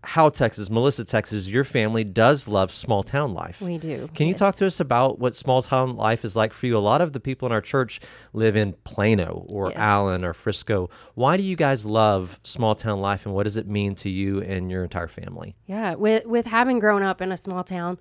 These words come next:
Speaker 2: you know, we were used to, um, that small town feel of everybody knows everybody, um, which can be good and bad.
Speaker 1: <laughs> Yeah.
Speaker 2: Um, but that,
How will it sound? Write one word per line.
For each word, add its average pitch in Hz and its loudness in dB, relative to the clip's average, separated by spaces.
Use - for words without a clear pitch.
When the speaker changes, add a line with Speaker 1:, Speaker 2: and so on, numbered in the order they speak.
Speaker 2:
you 190 -2
know, 190 2
we 190 2
were 185 0
used 220 0
to, 202 0
um, 175 -6
that 170 -4
small 208 -2
town 190 -2
feel 185 2
of 165 0
everybody 180 0
knows 226 4
everybody, 214 4
um, 185 -2
which 180 -4
can 202 -2
be 190 0
good 240 6
and 247 6
bad. 196 6
Speaker 1:
<laughs> - 2
Yeah. 160 6
Speaker 2:
Um, 226 6
but 240 6
that, 226 0